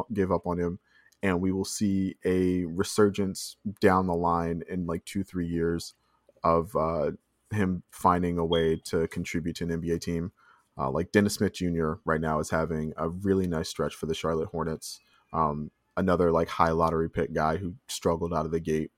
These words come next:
with, uh, a lot of stuff. So I'm not, uh, so I think there is a world in which Killian turns it around, but I, I am fearful that that world is not in Detroit, despite the fact that, like, he really helps them from all the stuff that they need, aside from,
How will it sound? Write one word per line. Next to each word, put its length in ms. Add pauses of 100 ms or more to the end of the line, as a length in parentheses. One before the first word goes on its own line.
with, 320 (420)
uh, 200 (500)
a 60
lot 180
of 80
stuff. 400 (340)
So 160
I'm 140
not, 340
uh, 360 (100)
so 160
I 160
think 200
there 140
is 120
a 40
world 320
in 80
which 140
Killian 280
turns 220
it 60
around, 280
but 120
I, 80 (420)
I 120
am 100
fearful 400
that 180
that 100
world 280
is 120
not 240
in 100
Detroit, 480
despite 420
the 80
fact 260
that, 80
like, 200
he 300 (360)
really 300
helps 300
them 240
from 380 (120)
all 160
the 80
stuff 240
that 100
they 120
need, 300 (240)
aside 460
from, 340